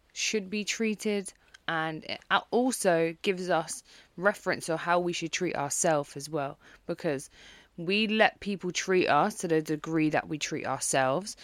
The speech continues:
So once we start putting boundaries out for others and thereby ourselves, then we can start getting, feeling empowered with ourselves.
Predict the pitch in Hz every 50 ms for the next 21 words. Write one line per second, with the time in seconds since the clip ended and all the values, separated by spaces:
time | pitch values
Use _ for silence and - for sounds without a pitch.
0 | - - _ - - 170 156 165 185 180 - - 220 202 - - 208 185 - -
1 | - 190 139 139 160 165 175 165 170 165 165 165 165 151 147 156 139 131 - -
2 | - - - 151 147 143 131 - - - 185 185 175 151 143 143 180 214 254 -
3 | - - - - - - - - - 165 165 160 156 165 170 165 160 160 160 151
4 | 151 147 143 139 147 147 - - 208 190 190 160 143 147 190 220 - - - -
5 | - - - - - - 185 175 175 175 190 214 - 226 214 196 - - - 196
6 | 175 160 147 - - 185 - _ - 190 175 - - 156 151 143 151 156 - _
7 | _ _ _ - - - - 196 196 180 175 170 165 156 147 156 - - 190 190
8 | 196 196 190 185 180 180 170 165 170 160 160 160 - - 175 156 156 156 156